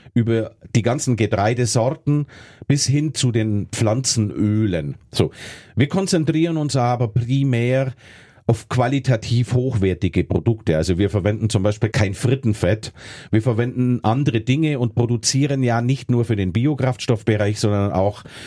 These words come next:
für den pharmazeutischen Bereich hochwertige Produkte, die in die Zahnpasta gehen oder auch, ich sag mal, andere Koppelprodukte, beispielsweise Sterol, das geht als Cholesterinblocker.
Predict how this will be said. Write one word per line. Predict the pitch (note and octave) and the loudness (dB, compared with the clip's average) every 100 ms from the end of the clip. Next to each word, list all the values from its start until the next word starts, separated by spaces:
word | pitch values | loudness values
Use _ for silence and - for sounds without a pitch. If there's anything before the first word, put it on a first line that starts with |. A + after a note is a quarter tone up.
| - - | -18 -18
für | - | -2
den | G#2 F#2+ | 0 0
pharmazeutischen | - F#2+ F#2+ E2+ - G#2+ A2 A2 A2+ G2 | 0 0 0 0 0 0 0 -2 0 0
Bereich | G2 F#2+ F#2+ - - | 0 2 0 -2 -8
hochwertige | - B2+ D3 G2 G#2 G#2+ F#2+ F#2+ | -2 -2 -2 0 -2 0 -2 -2
Produkte, | D#2 F#2 B2 C3 G#2+ | 0 0 -2 0 0
die | F#2 | 0
in | F2+ | 0
die | E2+ | 0
Zahnpasta | D#2+ G#2+ A2+ B2+ A2+ - G2+ | 0 0 0 0 -2 0 -2
gehen | F2+ G2 G#2+ G#2 - - - - | 0 0 0 -2 -10 -16 -18 -4
oder | G#2+ B2 B2+ G2+ | -2 0 0 0
auch, | G#2 G#2+ - | 0 0 -2
ich | - | -2
sag | G#2 G#2+ | -2 0
mal, | G2+ F#2 | 0 0
andere | G2 A#2 A2+ G#2+ G#2 G#2+ - | 0 0 0 0 0 -2 -8
Koppelprodukte, | - E3 - G#2+ F#2+ G2 A2 - A2 F#2+ F#2+ F#2+ G2 | -2 0 0 0 0 0 -2 0 0 2 2 0 -2
beispielsweise | - G2 E2+ F#2 F2+ F2 F#2 | -4 -2 0 0 2 0 0
Sterol, | - G2+ E2+ E2+ F#2+ | 0 0 0 0 0
das | F2 F2 - | 0 -4 -2
geht | F#2 G2 - - - - - | 0 0 -4 -10 -14 -18 -4
als | F2+ - | -2 0
Cholesterinblocker. | - F#2 F#2 - F2+ G2 G2 F2 D2 - C2+ | 0 0 0 0 0 0 0 0 -2 -2 -6